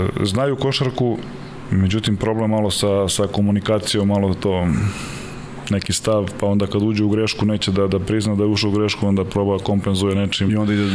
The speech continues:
Speaker 2: kreću u
Speaker 1: tehničkama.
Speaker 2: nedogled.
Speaker 1: Da, da, da, da, da, da. I generalno, liga je zatvorena što tiče trenera. E, ok, ja sam tu kao nešto,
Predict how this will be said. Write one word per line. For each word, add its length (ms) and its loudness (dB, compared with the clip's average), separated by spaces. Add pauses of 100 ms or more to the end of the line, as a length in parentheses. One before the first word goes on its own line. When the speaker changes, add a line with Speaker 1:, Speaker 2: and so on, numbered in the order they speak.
(320)
Speaker 2:
kreću 60 0
u 40 2
Speaker 1:
tehničkama. 500 0 (200)
Speaker 2:
nedogled. 120 0
Speaker 1:
Da, 320 2
da, 80 2
da, 220 2
da, 220 2
da, 200 2
da. 200 0 (100)
I 300 0
generalno, 680 0 (840)
liga 260 0
je 80 0
zatvorena 360 -2
što 100 -4
tiče 200 -2
trenera. 460 0 (340)
E, 40 2 (1120)
ok, 140 0 (120)
ja 200 2
sam 160 0
tu 160 0
kao 180 0
nešto, 260 -2